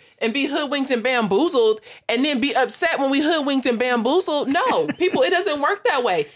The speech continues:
Speaker 1: If you get hoodwinked and bamboozled because you didn't know the scripture, unfortunately, that's your fault. You need to dig in. And
Speaker 2: Well
Speaker 1: now we're teaching you. And yes, I believe, I, and y'all pray for Krista, 'cause I'm praying that she really does do a hermeneutic class, th-, and we can do it through C F B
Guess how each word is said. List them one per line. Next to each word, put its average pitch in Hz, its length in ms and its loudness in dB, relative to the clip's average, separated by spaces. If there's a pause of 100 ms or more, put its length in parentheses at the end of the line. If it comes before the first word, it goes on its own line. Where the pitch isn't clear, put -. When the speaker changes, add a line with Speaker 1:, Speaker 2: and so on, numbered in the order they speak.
Speaker 1:
If 214 100 -4
you 302 140 0
get 415 160 2
hoodwinked 302 460 -4
and 220 160 -2
bamboozled 247 600 0
because 202 300 -4
you 208 140 0
didn't 285 160 0
know 277 140 2
the 277 80 -10
scripture, 233 440 -4 (180)
unfortunately, 285 460 -2
that's 277 240 -2
your 240 100 0
fault. - 420 -4 (200)
You 320 320 2
need 285 220 0
to 269 80 2
dig 240 400 0
in. 302 560 -2 (180)
And 240 140 2
Speaker 2:
Well - 0 -
Speaker 1:
now 269 240 0
we're 294 100 -2
teaching 320 540 -2
you. 208 160 -2
And 233 260 0
yes, 240 380 -2
I 208 180 0
believe, 240 320 -2
I, 185 140 -2
and 180 420 -4
y'all 320 160 0
pray 320 240 -2
for - 160 -8
Krista, 175 380 -4 (240)
'cause 466 180 -2 (100)
I'm 285 260 0
praying 254 300 0
that 226 120 -2
she 277 180 -2
really 240 260 -2
does 208 440 -2
do 208 240 0
a 196 80 2
hermeneutic 208 580 -2
class, 196 360 -4
th-, - 200 -16
and 202 240 -2
we 226 60 -2
can 269 120 -2
do 269 120 -2
it 294 100 -6
through 269 120 -4
C 240 220 -2
F 220 200 -2
B 233 80 -6